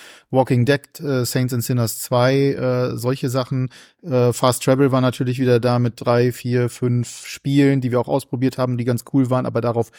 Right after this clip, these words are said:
beschränkte es sich dann schon. Also es war immer schon so ein bisschen Nische gewesen. Dann hast du noch den Indie-Bereich,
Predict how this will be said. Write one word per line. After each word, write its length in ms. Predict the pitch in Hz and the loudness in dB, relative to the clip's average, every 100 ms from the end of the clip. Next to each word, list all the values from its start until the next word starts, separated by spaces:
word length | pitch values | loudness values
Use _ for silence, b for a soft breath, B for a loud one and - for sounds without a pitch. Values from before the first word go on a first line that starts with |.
| B B | B B
beschränkte 460 | - - 120 131 131 | -4 2 4 4 2
es 140 | 120 | -2
sich 100 | 113 | -4
dann 180 | - 117 | -2 -2
schon. 360 | 107 120 120 127 | -2 0 2 2
Also 120 | 117 | 0
es 140 | 113 | -2
war 180 | 120 127 | 0 0
immer 220 | 143 165 | 4 2
schon 300 | 135 - 139 | 2 0 -2
so 100 | 127 | 0
ein 100 | 127 | 0
bisschen 460 | 127 170 - 139 131 | 0 -2 0 0 2
Nische 280 | 135 170 156 | 2 0 0
gewesen. 440 | 139 131 139 139 | 0 2 2 0
Dann 140 | 123 135 | 0 -2
hast 160 | - | -2
du 60 | 131 | -4
noch 60 | |
den 140 | 113 127 | -4 0
Indie-Bereich, 640 | 156 170 156 147 139 143 | 2 4 2 0 2 0